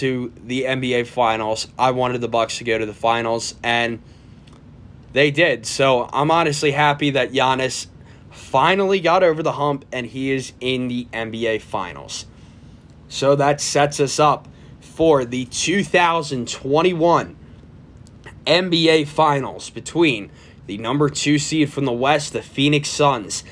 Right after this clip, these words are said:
against the number three seed from the East, the Milwaukee Bucks.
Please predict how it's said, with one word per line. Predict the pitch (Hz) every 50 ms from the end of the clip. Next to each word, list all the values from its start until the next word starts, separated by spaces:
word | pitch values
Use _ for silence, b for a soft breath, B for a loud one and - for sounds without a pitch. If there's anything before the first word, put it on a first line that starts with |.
| B B B B
against | - 110 113 123 131 131 127 - -
the | 117 107
number | 110 113 127 139 156 143
three | 147 - - 139 127 147 151 165
seed | 156 - - 156 160 160 151
from | 151 160 165 170
the | 175 160 - 165
East, | 170 147 120 107 - - - - B B B B B B
the | 120 120 131
Milwaukee | 131 131 131 135 127 117 123 131 131 - - 123 117
Bucks. | 117 120 120 123 107 - - - - -